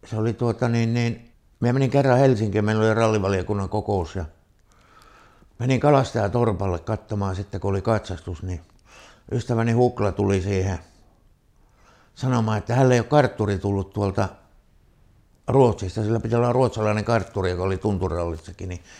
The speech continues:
että voisiko siellä lähteä, mä, että en voi, että meillä, mulla on iltakoneella paikka Rovaniemellä. Ja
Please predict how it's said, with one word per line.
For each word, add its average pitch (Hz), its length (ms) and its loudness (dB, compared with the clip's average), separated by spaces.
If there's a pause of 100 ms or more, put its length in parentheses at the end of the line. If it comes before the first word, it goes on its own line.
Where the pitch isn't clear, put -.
(360)
että 151 180 -2
voisiko 160 240 6
siellä 123 280 4
lähteä, 104 280 -6
mä, 92 100 -4
että 107 220 -8
en 104 340 -2
voi, 87 240 0
että 80 180 -10
meillä, 92 260 -4
mulla 98 180 -4
on 98 80 -2
iltakoneella 90 540 -4
paikka 92 380 -6
Rovaniemellä. 82 680 -8
Ja - 60 -16